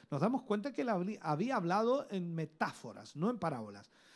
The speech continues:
Entonces, eh, él les había hablado, por ejemplo, acerca de la sal,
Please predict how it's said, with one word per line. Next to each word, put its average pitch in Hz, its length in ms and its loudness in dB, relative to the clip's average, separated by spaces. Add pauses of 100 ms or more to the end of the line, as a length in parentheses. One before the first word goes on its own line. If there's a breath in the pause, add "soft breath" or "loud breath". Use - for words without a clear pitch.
(640 soft breath)
Entonces, 262 520 4
eh, - 500 -12
él 254 200 6
les 226 200 6
había 214 240 8
hablado, 214 360 6
por 180 280 4
ejemplo, 185 560 2
acerca 170 440 0
de 165 100 4
la 135 120 -2
sal, 214 500 2